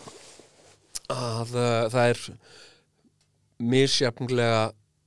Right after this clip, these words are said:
eh, fyndið fyrir fólki og, eh, erfitt að, eh,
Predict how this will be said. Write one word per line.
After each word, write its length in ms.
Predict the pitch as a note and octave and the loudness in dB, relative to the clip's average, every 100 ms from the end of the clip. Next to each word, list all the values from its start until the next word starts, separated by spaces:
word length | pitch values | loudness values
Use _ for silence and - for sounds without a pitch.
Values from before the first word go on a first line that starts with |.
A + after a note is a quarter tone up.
| _ _ _ - | _ _ _ -20
eh, 800 | F2 D2 C#2+ C#2+ C#2 D2+ F#2+ A2 | -18 -18 -18 -20 -20 -18 -16 -12
fyndið 640 | - B2+ B2 A#2+ - G2 | -4 -2 -2 -4 -8 -8
fyrir 440 | - - A#2 G2+ G2 | -8 -10 -6 -4 -4
fólki 540 | A2 G2+ - A2+ G2+ - _ _ _ _ _ _ _ _ _ _ _ _ _ _ _ _ - - _ _ _ _ _ _ - | -6 -8 -10 -12 -10 -12 _ _ _ _ _ _ _ _ _ _ _ _ _ _ _ _ -20 -20 _ _ _ _ _ _ -14
og, 600 | - G#2 G#2 G#2 G#2 G#2+ | -6 -4 -2 -2 -4 -2
eh, 340 | G#2+ G#2 G#2 - - E2+ G#2+ | -2 0 -2 -4 -12 -10 -6
erfitt 560 | A#2 B2+ A#2 A2 - A2 | -4 -4 -2 -4 -4 -4
að, 320 | G#2+ G#2 G#2+ | -2 -2 -2
eh, 720 | G2+ G#2 - - _ _ - | -2 -4 -10 -20 _ _ -20